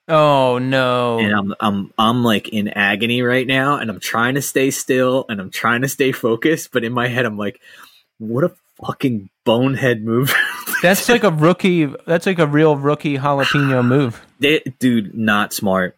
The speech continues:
Speaker 2: Not smart for a bunch of different, and I just touched my eye, like, an, like, twenty minutes ago,
Speaker 1: <laughs>
Speaker 2: and it's like, it, that one's finally, my eye feels better now,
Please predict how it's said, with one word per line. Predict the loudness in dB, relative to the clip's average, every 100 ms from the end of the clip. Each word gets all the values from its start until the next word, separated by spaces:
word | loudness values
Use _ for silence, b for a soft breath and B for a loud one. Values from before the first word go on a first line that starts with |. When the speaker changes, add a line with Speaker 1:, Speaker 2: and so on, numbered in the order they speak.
| -2
Speaker 2:
Not | 0 0 -2
smart | -2 -2 0
for | 0
a | 0
bunch | -2 -6 -4
of | -6
different, | -4 0
and |
I | 0 0
just | -2 -4 -2
touched | -4 -2
my | -2 -2 -2
eye, | -2 0 0
like, | -2 -4
an, | -8 -6
like, | -8 -8
twenty | -6 -2 0
minutes | 0 2 2
ago, | 2 0 -2 -4 B
Speaker 1:
<laughs> | B -6
Speaker 2:
and | -2 -2
it's | -2
like, | -2 -2 -4 B B
it, | -2 0
that | 0 0
one's | -2 -4 -4
finally, | -2 -2 -2 -8 -4
my | -2
eye | 0 0
feels | 0 -2 -4
better | -4 -2 0 -2
now, | -6 -14